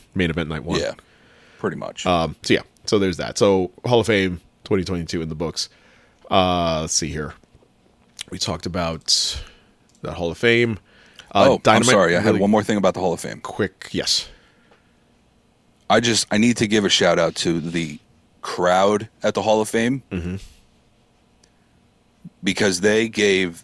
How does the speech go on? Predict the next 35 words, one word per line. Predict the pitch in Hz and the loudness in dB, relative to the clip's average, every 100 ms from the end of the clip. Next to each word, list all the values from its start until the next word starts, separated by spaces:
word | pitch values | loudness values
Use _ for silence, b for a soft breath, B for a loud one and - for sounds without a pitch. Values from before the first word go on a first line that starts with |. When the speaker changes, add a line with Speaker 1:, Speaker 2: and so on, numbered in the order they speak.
| - | -10
Speaker 2:
the | 87 87 | -6 -4
proper | - 95 92 104 95 | 0 2 2 2 0
amount | 90 87 85 | 0 -2 -4
of | 82 | -6
respect | - - 78 76 - | -6 -2 -4 -4 -8
to | 82 | -8
The | 82 | -8
Undertaker. | 73 76 80 - 62 - - _ _ - | -10 -14 -16 -16 -16 -18 -20 _ _ -4
That | 95 101 | -2 0
man | 107 101 | 0 0
got | 101 87 | 0 0
a | 80 | 0
seven, | - - - 101 98 107 117 127 _ | -2 -2 0 2 2 2 -2 -4 _
roughly. | 104 135 - 90 76 - _ _ _ _ _ _ - | 0 0 0 -6 -8 -14 _ _ _ _ _ _ -2
Now, | 107 | 2
I | 135 | 4
didn't | 156 107 | 2 2
do | 123 | 2
the | 117 | 2
exact | 113 92 107 113 | 0 0 0 2
calculations, | 131 131 135 135 135 156 92 80 | 0 2 2 2 2 -2 -4 -6
Speaker 1:
Mm. | - - - - - | -12 -16 -14 -14 -20
<laughs> | - - - | -20 -16 -2
Speaker 2:
but | 107 | 2
I | 104 | 4
remember | 98 117 127 127 | 4 2 4 2
a | 85 | 2
certain | - 120 143 139 | 0 0 -2 -2
time | 139 139 143 | 0 0 0
on | 139 | 2
my | 143 | 0
clock | 147 151 156 185 - | 0 2 2 0 -6
Speaker 1:
Uh-huh. | 92 87 - _ _ _ _ - _ _ _ _ _ _ _ _ | -6 -8 -12 _ _ _ _ -20 _ _ _ _ _ _ _ _
Speaker 2:
when | 98 110 117 | -4 0 2
the | 107 101 | 4 2